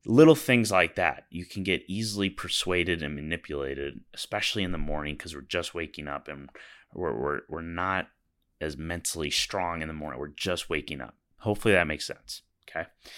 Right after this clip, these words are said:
So you need to write down all the things that suck out that energy from you. Could be relationships, could be social media, could be T V, could be, not T V. It could be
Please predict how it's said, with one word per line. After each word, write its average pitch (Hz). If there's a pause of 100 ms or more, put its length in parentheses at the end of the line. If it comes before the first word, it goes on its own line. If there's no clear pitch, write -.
(260)
So 113 (640)
you 113
need 117
to 127
write 107
down 95
all 107
the 113
things 92
that 85
suck -
out 82
that 85
energy 76
from 78
you. 73 (120)
Could 87
be 82
relationships, 78
could 80
be 82
social 82
media, 76 (420)
could 82
be 76 (280)
T -
V, 76
could 127
be, 117 (440)
not 98
T 80
V. 62 (560)
It 87
could -
be 92